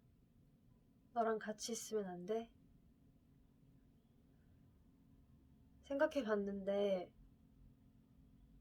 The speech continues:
나 너랑 같이 있을래. 너처럼 말도 없고 자기 표현도 못하는 사람이 어떻게 혼자서 살아.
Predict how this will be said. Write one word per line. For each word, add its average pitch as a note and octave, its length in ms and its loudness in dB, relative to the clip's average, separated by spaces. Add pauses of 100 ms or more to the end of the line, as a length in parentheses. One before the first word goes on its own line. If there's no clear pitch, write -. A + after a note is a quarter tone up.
(520)
나 F#3+ 160 2
너랑 F3+ 340 4
같이 - 400 -6
있을래. - 500 -12 (2500)
너처럼 A#3+ 560 2
말도 B3 380 12
없고 A#3+ 540 0
자기 G#3+ 260 2
표현도 A3+ 300 0
못하는 G3+ 380 -2
사람이 G#3+ 240 2
어떻게 F3+ 280 -8
혼자서 A#3+ 380 -4
살아. F#3+ 560 -2